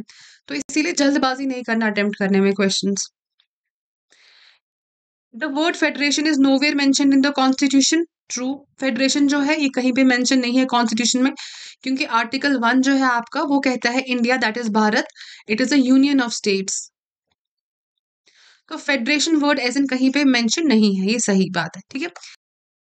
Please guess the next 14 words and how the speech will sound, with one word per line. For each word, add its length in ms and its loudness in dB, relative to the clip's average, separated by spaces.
बी 240 -4
देखते 320 -4
हैं, 180 -2
Indian 360 2
states 340 -2
enjoy 280 2
the 220 0
sovereign 420 2
powers 540 -4
with 100 0
some 180 0
exceptions। 680 -4
ठीक 260 -2
है, 120 -4